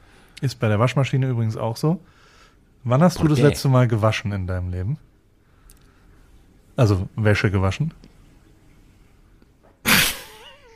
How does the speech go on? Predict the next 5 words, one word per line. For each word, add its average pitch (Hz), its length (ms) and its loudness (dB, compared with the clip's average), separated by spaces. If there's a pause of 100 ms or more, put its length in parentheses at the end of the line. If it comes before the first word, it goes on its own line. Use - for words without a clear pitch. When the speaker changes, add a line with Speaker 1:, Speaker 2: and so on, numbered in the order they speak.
(1300)
Speaker 2:
Das 107 200 -4
ist 90 200 -4
mir - 80 -10
unangenehm. 78 760 -6 (840)
Speaker 1:
Ja, 143 140 4